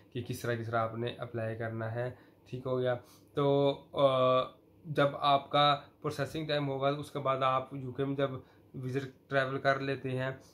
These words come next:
तो उसके बाद जाकर आप जहाँ पर भी स्विच करना चाहें कर सकते हैं।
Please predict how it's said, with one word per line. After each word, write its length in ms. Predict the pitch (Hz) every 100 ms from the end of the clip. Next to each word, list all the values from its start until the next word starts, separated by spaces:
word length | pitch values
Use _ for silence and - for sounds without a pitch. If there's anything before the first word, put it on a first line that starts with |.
| _
तो 100 | - 156 151
उसके 260 | - 156
बाद 240 | 131 131 131
जाकर 280 | 127 127
आप 300 | 131 127 127 120
जहाँ 180 | 113 117
पर 120 | 123
भी 120 | 123
स्विच 260 | 123 127 -
करना 280 | 123 117
चाहें 220 | 113 120 113
कर 140 | 117
सकते 340 | 104 113 104 113
हैं। 220 | 113